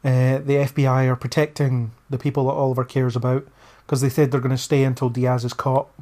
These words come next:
which will be presumably around about the season seven finale. Uh, and, yeah, he, so he turns himself in, goes to prison. Um, and it's,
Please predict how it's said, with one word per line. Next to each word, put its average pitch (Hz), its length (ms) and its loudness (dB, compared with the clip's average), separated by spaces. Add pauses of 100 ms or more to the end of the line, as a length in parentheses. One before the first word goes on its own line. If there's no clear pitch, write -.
which - 180 -12
will 123 60 -6
be 135 180 -4
presumably 175 540 2
around 143 280 4
about 131 240 0 (260)
the 131 60 -12
season 127 300 -2
seven 127 260 0
finale. 127 500 -2 (480)
Uh, 123 440 2 (680)
and, 135 540 0 (1040)
yeah, 202 220 2
he, 151 180 -2
so - 140 -2
he 143 60 2
turns 151 220 2
himself 139 400 0
in, 139 160 2
goes 131 180 0
to - 80 -12
prison. 151 520 0 (720)
Um, 131 500 0 (1500)
and 214 120 4
it's, - 380 -4